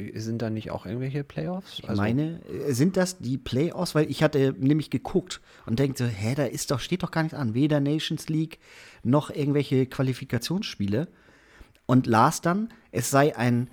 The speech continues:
Speaker 2: eigentlich gar nicht im, äh, Rahmenterminkalender vorgesehener Spieltag, der jetzt drin ist, weil irgendwo, äh, irgendwelche
Speaker 1: Beim
Speaker 2: Qualifikationsspiele
Speaker 1: F C Botafogo. Ja, kann auch sein. Also
Speaker 2: Ich meine, das ist so. Ich glaub, in Europa ist gar nichts. Aber, äh, weil Europa halt, äh, die ganzen anderen abstellen muss, also die
Speaker 1: Ja, Mensch,
Speaker 2: europäischen
Speaker 1: guck
Speaker 2: Vereine.
Speaker 1: an.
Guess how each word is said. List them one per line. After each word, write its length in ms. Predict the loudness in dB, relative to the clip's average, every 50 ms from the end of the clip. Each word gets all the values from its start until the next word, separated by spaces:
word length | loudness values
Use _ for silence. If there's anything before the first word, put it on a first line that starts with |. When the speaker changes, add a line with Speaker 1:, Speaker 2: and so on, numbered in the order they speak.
| -14 -20 _ -12 0
Speaker 2:
eigentlich 440 | 4 6 6 6 6 4 2 0 4
gar 160 | 4 6 6
nicht 180 | 6 2 0 0
im, 260 | 0 0 0 0 -2 -2
äh, 200 | 0 0 0 2
Rahmenterminkalender 1000 | 4 4 4 4 4 2 2 2 2 2 2 0 0 0 2 2 2 2 2 0
vorgesehener 680 | 0 2 2 2 4 4 2 2 2 2 2 2 2
Spieltag, 380 | 0 2 2 2 2 2 0 2
der 220 | 2 2 2 0 -10 _ _ _ _ -4
jetzt 380 | 2 4 4 4 4 0 0 2
drin 200 | 2 2 2 2
ist, 280 | -2 -4 -4 -4 2
weil 280 | 4 4 6 6 4 2
irgendwo, 840 | 0 0 2 2 4 2 2 2 4 4 4 4 4 2 0 -4 -12 -18 -18 -16 -10
äh, 400 | -8 -6 -4 -2 -2 -4 -4 -6 -2 -2
irgendwelche 560 | 0 0 0 0 0 2 4 4 4 2 0 -4 -14 -20 -12 -4
Speaker 1:
Beim 100 | -2 2
Speaker 2:
Qualifikationsspiele 580 | 2 2 2 2 2 2 2 2 4 4 4 4
Speaker 1:
F 200 | 2 2 2 4
C 20 | 4
Botafogo. 300 | 4 4 2 0 -2 0
Ja, 160 | 2 2 2 2
kann 260 | 4 2 2 2 2
auch 160 | 2 0 0
sein. 320 | 0 2 2 4 2 2
Also 260 | 0 -2 -2 -2 -2 -2
Speaker 2:
Ich 140 | -2 2
meine, 200 | 4 6 6 8
das 120 | 6 6 2
ist 120 | 0 2
so. 140 | 4 4 4
Ich 100 | 4 4
glaub, 220 | 6 6 6 6
in 120 | 4 2 4
Europa 320 | 4 6 4 4 4 4
ist 240 | 0 0 -2 -2 0
gar 160 | 0 0 0
nichts. 380 | 0 -2 -6 -8 -12 -14 -12 -4 0
Aber, 380 | 4 6 8 8 8 6 2
äh, 80 | 4 6
weil 160 | 6 6 6
Europa 480 | 6 4 4 4 4 2 2 2 2 2
halt, 220 | 4 2 2 2 0
äh, 240 | -4 -6 -4 -4 -2
die 140 | -2 0
ganzen 400 | 0 0 0 0 0 0 0 0
anderen 320 | 0 0 2 2 2 2 0
abstellen 500 | -4 -6 -6 -6 -2 0 0 2 2 0
muss, 200 | 0 -2 -2 -2
also 140 | -2 -2 -2
die 80 | -2
Speaker 1:
Ja, 40 | 0
Mensch, 120 | 0 0 0
Speaker 2:
europäischen 240 | 0 0 -2 0 -2
Speaker 1:
guck 100 | -2 0
Speaker 2:
Vereine. 140 | 2 0
Speaker 1:
an. 160 | 2 0 0